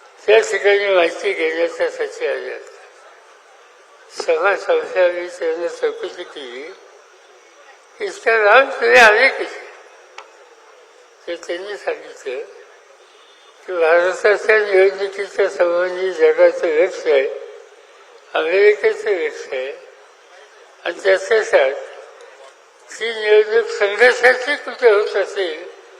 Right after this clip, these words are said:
तर ते महाराष्ट्रात होते आणि माझ्या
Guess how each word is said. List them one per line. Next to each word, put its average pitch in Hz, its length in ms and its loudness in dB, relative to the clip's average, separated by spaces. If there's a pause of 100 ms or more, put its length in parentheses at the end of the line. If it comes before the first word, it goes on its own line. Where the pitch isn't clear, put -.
(460)
तर 185 60 -4 (120)
ते 202 80 4
महाराष्ट्रात 190 920 6
होते 147 600 0 (720)
आणि 185 160 -4 (440)
माझ्या 190 640 4